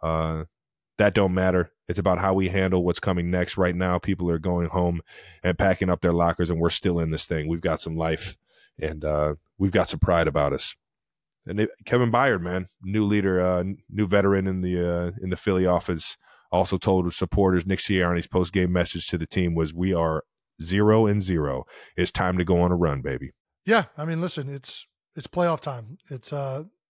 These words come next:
Speaker 2: nothing really matters up until this moment. Um, at any point, you can turn over a new leaf, and I still
Speaker 1: Make a run, baby.
Speaker 2: Listen, man, it's time to go,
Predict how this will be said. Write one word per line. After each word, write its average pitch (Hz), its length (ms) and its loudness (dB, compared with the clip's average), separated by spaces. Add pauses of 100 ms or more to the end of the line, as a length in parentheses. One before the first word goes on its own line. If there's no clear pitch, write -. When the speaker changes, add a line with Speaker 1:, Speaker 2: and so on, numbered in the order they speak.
(140)
Speaker 2:
nothing 165 440 -4
really 165 200 -2
matters 151 420 -4
up 160 120 -8
until 151 260 -4
this 143 180 -4
moment. 156 380 -4 (680)
Um, 123 460 -10
at 131 100 -10
any 151 280 -4 (880)
point, 160 360 -4 (260)
you 147 160 -8
can 139 380 -6 (500)
turn 185 180 4
over 190 220 6
a - 20 6
new 190 100 6
leaf, 180 260 4
and 143 80 -4
I 143 80 -2
still 175 260 2
Speaker 1:
Make 170 80 4
a 101 40 4
run, 110 300 4
baby. 95 320 2
Speaker 2:
Listen, 165 260 -2
man, 139 220 -4 (920)
it's - 100 -10
time 180 220 4
to 175 80 4
go, 180 480 6